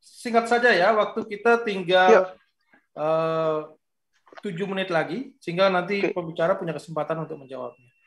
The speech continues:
Speaker 1: Silakan,
Speaker 2: Oke,
Speaker 1: Mas
Speaker 2: terima
Speaker 1: Fernando.
Speaker 2: kasih untuk, eh, moderator. Eh, sebelumnya perkenalkan, saya Fernando Sinaga dari Univers-, Universitas A K P P Nomensen Medan. Eh, pertanyaan saya kepada Prof Sulis.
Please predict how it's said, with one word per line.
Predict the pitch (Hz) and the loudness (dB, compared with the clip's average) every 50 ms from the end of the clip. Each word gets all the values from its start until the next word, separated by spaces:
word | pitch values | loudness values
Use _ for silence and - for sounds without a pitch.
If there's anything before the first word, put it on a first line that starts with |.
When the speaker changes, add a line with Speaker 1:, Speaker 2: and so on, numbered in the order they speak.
| _ _ _ _ _ | _ _ _ _ _
Speaker 1:
Silakan, | - 180 185 190 185 160 143 - - 196 | -2 0 2 2 2 0 0 0 -2 0
Speaker 2:
Oke, | 190 - 190 | 2 2 0
Speaker 1:
Mas | - 202 | 4 4
Speaker 2:
terima | 220 208 214 220 | 4 6 6 4
Speaker 1:
Fernando. | 214 - | 6 4
Speaker 2:
kasih | 220 233 - 262 262 | 2 4 4 2 2
untuk, | 254 240 - 220 226 226 - _ _ | 2 4 4 4 4 4 0 _ _
eh, | - 196 190 190 185 | 4 6 6 6 6
moderator. | 190 196 196 202 196 196 175 156 143 - 170 175 175 - - - _ _ _ _ _ _ _ _ _ - | 6 4 6 6 8 8 6 6 6 4 0 0 0 -2 -6 -12 _ _ _ _ _ _ _ _ _ 2
Eh, | 180 170 170 160 160 151 - - - - _ _ _ _ _ _ _ _ _ _ _ | 4 4 4 4 2 0 -2 -4 -6 -10 _ _ _ _ _ _ _ _ _ _ _
sebelumnya | - - 196 190 190 196 220 220 | -8 -4 0 2 2 2 2 2
perkenalkan, | - 190 - - 180 175 175 180 202 202 202 | 0 0 0 0 0 0 0 0 -2 -4 -2
saya | - 185 190 | -2 -2 -2
Fernando | 196 196 185 180 175 165 165 170 | -2 -4 -4 -4 -2 -4 -4 -6
Sinaga | 170 - 165 160 170 190 | -8 -6 -4 -4 -2 -2
dari | 185 165 156 160 156 151 - _ _ _ | -2 -4 -4 -4 -4 -6 -6 _ _ _
Univers-, | 175 175 165 156 156 160 156 - - - - | -10 -8 -8 -8 -10 -12 -14 -16 -18 -20 -4
Universitas | _ 180 175 165 160 - 165 156 170 - 165 - 165 | _ 2 2 4 4 2 0 0 -2 -4 -2 0 2
A | 165 170 | 4 4
K | 165 | 4
P | 165 165 | 4 4
P | 170 | 4
Nomensen | 165 165 165 165 170 185 180 170 | 2 2 2 0 0 0 0 0
Medan. | 165 151 147 151 175 220 - _ _ _ _ _ _ _ _ _ _ _ _ _ _ - _ - | -2 -4 -4 -4 -6 -6 -10 _ _ _ _ _ _ _ _ _ _ _ _ _ _ -20 _ 0
Eh, | - 208 202 208 208 208 202 202 202 - - - | 4 4 6 6 6 6 6 6 4 2 0 -2
pertanyaan | 208 214 - 226 226 226 226 247 | 0 4 4 6 6 6 4 4
saya | 254 277 - | 2 2 2
kepada | - - 208 180 185 185 | 2 0 4 6 6 4
Prof | - _ 202 190 190 185 - - | 6 _ 4 4 4 4 0 -8
Sulis. | - - 175 151 147 160 185 - _ | -6 -2 -2 0 0 -2 -6 -8 _